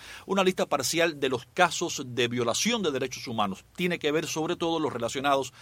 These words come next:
con las detenciones arbitrarias, sean de corto tiempo, sean de más tiempo.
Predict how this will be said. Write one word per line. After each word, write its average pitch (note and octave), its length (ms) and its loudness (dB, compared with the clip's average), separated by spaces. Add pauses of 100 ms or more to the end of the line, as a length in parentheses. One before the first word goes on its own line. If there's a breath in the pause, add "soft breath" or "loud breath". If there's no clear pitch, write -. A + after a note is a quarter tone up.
(240 loud breath)
con C#3+ 200 2
las A#2+ 100 2
detenciones B2 720 -2
arbitrarias, A2+ 680 -2
sean C3 240 2
de A#2+ 80 0
corto F#3+ 340 0
tiempo, F3 400 -4
sean B2+ 300 -2
de A2 100 0
más G#2+ 240 -2
tiempo. F2 400 -12